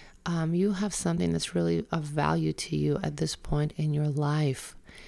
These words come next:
So based on that, if you look at your O C D, you might start to recognize that the very things that are really important to you are the very things that O C D brain has you question, has you doubt. And,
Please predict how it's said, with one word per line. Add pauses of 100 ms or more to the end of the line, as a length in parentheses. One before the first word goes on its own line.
(180)
So
based
on
that,
if
you
look
at
your
O
C
D,
you
might
start
to
recognize (400)
that
the
very
things
that
are
really
important
to
you
are
the
very
things
that
O
C
D
brain
has
you
question,
has
you (100)
doubt. (640)
And,